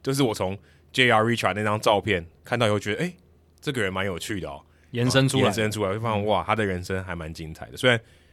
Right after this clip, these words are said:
Speaker 1: 也许他总管并不是这么有名气，或是神操作一堆，但是他的人生也算是蛮丰富的。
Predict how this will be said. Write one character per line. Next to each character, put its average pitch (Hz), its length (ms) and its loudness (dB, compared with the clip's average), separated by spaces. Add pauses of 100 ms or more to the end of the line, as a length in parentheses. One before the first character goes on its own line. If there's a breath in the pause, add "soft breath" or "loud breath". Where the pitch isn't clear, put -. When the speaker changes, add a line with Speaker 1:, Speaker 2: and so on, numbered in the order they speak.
Speaker 1:
也 151 100 0
许 147 140 -2
他 127 140 4
总 110 180 -4
管 101 220 0
并 104 200 -2
不 95 80 -10
是 98 160 -8
这 95 140 -8
么 90 240 -6 (160)
有 92 140 -4
名 85 180 -6
气， 87 260 -6
或 87 120 -8
是 95 200 -10 (300 soft breath)
神 92 260 -6
操 98 220 -2
作 95 180 -4
一 92 60 -4
堆， 82 300 -12
但 160 100 -6
是 147 260 -2 (440 soft breath)
他 151 120 0
的 139 80 6
人 104 160 0
生 110 140 0
也 98 100 -2
算 92 220 -4
是 92 100 -8
蛮 80 200 -10
丰 76 200 -12
富 71 240 -18
的。 - 80 -20